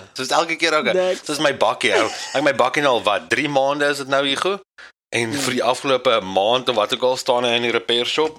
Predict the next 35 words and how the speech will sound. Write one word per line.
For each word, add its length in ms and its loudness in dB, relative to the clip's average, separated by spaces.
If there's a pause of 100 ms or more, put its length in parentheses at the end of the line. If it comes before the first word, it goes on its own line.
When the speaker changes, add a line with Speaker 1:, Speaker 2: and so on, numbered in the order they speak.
Speaker 1:
Obviously, 520 -6
is 80 -6
dit 100 -16
jy 80 -6
kry 160 -2
as 80 -6
jy 160 -8
F 60 -10
een 140 -10
vyftig 400 -4
koop. 200 -4 (680)
Maar 140 2
Speaker 2:
Ja, 60 2
Speaker 1:
anyway, 200 2
Speaker 2:
ah, 260 0
nee, 220 -2
nee. 300 -4 (280)
Speaker 1:
elke 280 0
keer, 300 -4
Speaker 2:
Moenie 200 -6
Speaker 1:
elke 180 2
Speaker 2:
so 60 -2
Speaker 1:
keer 120 -2
as 100 0
Speaker 2:
sê 40 2
Speaker 1:
ek 60 0
Speaker 2:
nie. 80 6
Speaker 1:
hulle 100 2
ook 200 0
bel, 280 2
ou, 180 0 (520)
dan 180 2
is 60 -4
dit 160 -2
soos, 380 0